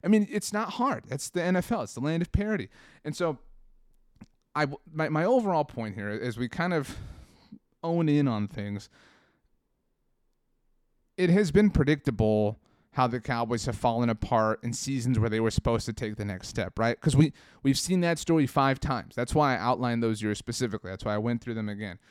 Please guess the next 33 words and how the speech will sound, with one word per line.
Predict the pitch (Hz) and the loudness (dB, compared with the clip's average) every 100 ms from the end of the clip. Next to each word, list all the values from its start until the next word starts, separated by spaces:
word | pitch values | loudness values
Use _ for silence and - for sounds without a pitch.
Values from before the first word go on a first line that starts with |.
| _ - | _ -6
We've | 120 107 | -4 -4
seen | - 156 165 | 0 2 4
that | 151 139 | 4 2
story | - 139 127 127 123 - - - - _ | 0 0 0 0 -2 -6 -16 -20 -20 _
five | 120 131 - | -2 -2 -2
times. | 135 87 - | -6 -8 -12
This | - 117 | -12 -6
is | 127 - | -6 -6
Fast | 131 131 139 | -2 0 0
and | 156 | 0
the | 139 | 0
Furious, | - 127 123 123 120 - - - _ _ - | 2 4 4 4 2 -4 -12 -20 _ _ -14
uh, | 92 | -6
Mars | 131 131 120 107 101 | 2 6 6 6 2
or | 110 | 2
wherever | 110 117 113 | 4 4 4
they're | 117 110 | 2 2
at | 107 | 2
at | 104 | 0
this | 104 107 | -2 -4
point | - 117 | -2 0
in | 104 | 0
the | 98 | -2
franchise, | 113 107 98 - - | -4 -4 -4 -8 -4
right, | 104 | -4
with | 107 113 | -2 -4
that | - 110 107 | -2 -4 -4
storyline. | - 117 101 98 | -2 -2 -2 -4
We've | 127 156 | -4 -2
never | 214 247 | 0 -2
seen | - 240 | -2 -2
this | 277 - | -2 -2
before. | - - - | -6 -6 -10